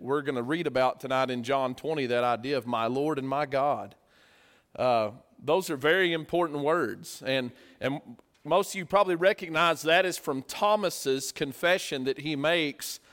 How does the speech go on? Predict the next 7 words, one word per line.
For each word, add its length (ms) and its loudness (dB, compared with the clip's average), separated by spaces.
upon 400 0
recognizing 1120 0
the, 400 0
the 140 -2
resurrected 720 -2
Savior. 540 -2
And 420 0